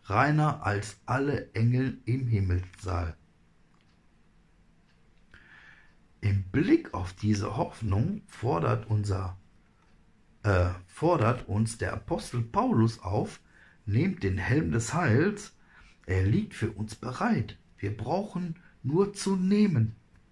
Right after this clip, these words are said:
Dieses Geheimnis müssen wir lernen. Nehmet. Wenn wir für Kinder ein Geschenk bereitgestellt haben, stehen sie auch erst zögernd davor.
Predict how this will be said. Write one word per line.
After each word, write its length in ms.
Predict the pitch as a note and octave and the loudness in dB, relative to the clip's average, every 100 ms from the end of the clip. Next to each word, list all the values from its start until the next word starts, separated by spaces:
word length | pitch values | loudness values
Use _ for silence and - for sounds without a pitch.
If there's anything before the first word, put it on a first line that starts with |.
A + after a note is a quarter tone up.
| - - - - _ _ - | -20 -20 -20 -20 _ _ -2
Dieses 400 | F#3 G#3+ G3+ - | 0 0 -4 -6
Geheimnis 640 | A#2+ - G#3+ E3 B2 - | -4 0 2 4 2 0
müssen 380 | - G#2 - A2+ | -2 -2 2 4
wir 140 | A2+ G#2+ | 4 4
lernen. 600 | B2 G#3 G#3+ A#2+ F#2+ - - _ _ | 2 4 4 2 -2 -4 -16 _ _
Nehmet. 800 | A2+ A2+ F3+ G#3 G3 A#2 G#2 - - _ _ _ _ _ _ _ _ _ _ _ _ - | 4 6 6 6 4 2 -2 -8 -20 _ _ _ _ _ _ _ _ _ _ _ _ 0
Wenn 240 | G3 A3 | 4 4
wir 180 | D#3+ B2+ | 4 2
für 400 | - A#2+ G#2+ G#2+ | 2 4 4 2
Kinder 520 | - A3 A3+ - - | 0 2 4 2 0
ein 180 | F#2 F#2 | -2 0
Geschenk 480 | - - G#3+ - - | -2 0 2 0 -2
bereitgestellt 2250 | F#2 F2+ F2 - - _ _ _ _ _ _ _ _ _ _ _ _ - D2 - D2+ D2+ D2 | -6 -2 -4 -6 -14 _ _ _ _ _ _ _ _ _ _ _ _ -10 -8 -6 -2 -2 -2
haben, 380 | E2+ F#2+ C#3 - - - _ _ _ _ | 0 2 0 -4 -14 -20 _ _ _ _
stehen 480 | - - A#2 B2+ D#3+ | -14 -8 -2 0 0
sie 340 | D#3+ B2 - - | 0 0 0 0
auch 360 | A#2 E3+ - - | 0 0 -4 -8
erst 400 | G2 - - - | -6 -8 -12 -6
zögernd 460 | E2+ E2+ E2 D#2+ | -4 -2 -2 -6
davor. 540 | - - - E2 D#2+ | -10 -14 -12 -10 -10